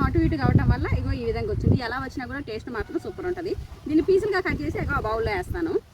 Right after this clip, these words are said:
చాలా ఉంది, చాలా చేశాను నేను. ఇగో మామిడి తాండ్ర ఇలా చిన్న చిన్న పీసుల్లాగా చేసి వేసుకోవటమే. మన ఇష్టం, ఏ విధంగానైనా కట్ చేసుకోవచ్చు. కొంచెం బయట సేల్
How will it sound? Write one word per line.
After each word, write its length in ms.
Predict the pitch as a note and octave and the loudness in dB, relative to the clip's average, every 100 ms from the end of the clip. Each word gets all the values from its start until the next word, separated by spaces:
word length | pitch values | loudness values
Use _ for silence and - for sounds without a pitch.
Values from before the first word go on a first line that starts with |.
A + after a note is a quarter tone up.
| - - - - - - - - - | -20 -20 -20 -20 -20 -20 -16 -12 -2
చాలా 240 | A3+ D#4 B3+ | 2 2 2
ఉంది, 180 | G3 B3 - | 0 0 -2
చాలా 280 | B3 G3+ B3 F#4 - - - - | -2 0 0 -2 -4 -20 -20 -10
చేశాను 360 | G#4 F#4+ E4 E4+ F4+ | -6 -4 -4 0 2
నేను. 140 | E4+ G4 | 4 2
ఇగో 140 | A#3+ C#4 F#3+ | 2 0 -2
మామిడి 200 | F#3 E3 | -2 -4
తాండ్ర 220 | E3 - - - - - - - A#3 | -6 -8 -16 -20 -20 -20 -20 -12 -6
ఇలా 120 | G3+ B3+ | -6 -4
చిన్న 100 | A#3 A3+ | -4 -4
చిన్న 140 | A3 G#3+ | -6 -4
పీసుల్లాగా 420 | G3+ A3+ G3+ F#3 F4+ | 0 0 0 -2 -2
చేసి 240 | F#4 F#4 - - - - - - - - C#4+ | -4 -6 -10 -14 -12 -12 -12 -16 -18 -16 -12
వేసుకోవటమే. 480 | A#3+ F#3 F3+ D#3+ - - - - C4+ | -10 -10 -10 -10 -14 -20 -20 -10 -2
మన 160 | D#4 D4 | -2 -2
ఇష్టం, 180 | F4 D4+ | -4 -4
ఏ 20 | B3+ | -4
విధంగానైనా 380 | C4 B3 A#3 C#4 | -4 -4 -6 -4
కట్ 100 | - G3 | -4 -6
చేసుకోవచ్చు. 440 | F#3+ F3+ D#3 - - - - - - - | -6 -10 -6 -4 -4 -6 -10 -12 -18 -8
కొంచెం 240 | C#4+ D#4+ C4+ B3 | -6 -4 -6 -2
బయట 200 | B3 C#4 D4 B3 C4 | -2 0 0 0 -2
సేల్ 180 | C4+ | -4